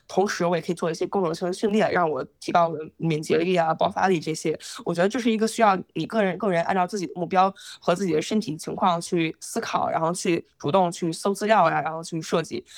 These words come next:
不要去听信别人给你安排的一个计划。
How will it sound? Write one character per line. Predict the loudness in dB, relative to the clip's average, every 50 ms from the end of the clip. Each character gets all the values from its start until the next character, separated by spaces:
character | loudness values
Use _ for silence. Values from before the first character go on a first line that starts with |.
| -20 -10 _
不 | 2 4
要 | 4 4 4
去 | 0 -4 -8
听 | -6 -4 -2 -2
信 | 0 -2 -2 -2
别 | 0 0 0
人 | 0 -2
给 | -4 -4
你 | -4
安 | -4 -4
排 | -4 -4 -6
的 | -6 -6 -6
一 | -8 -6 -6
个 | -6 -4
计 | -4 -4 -6
划。 | -6 -6 -8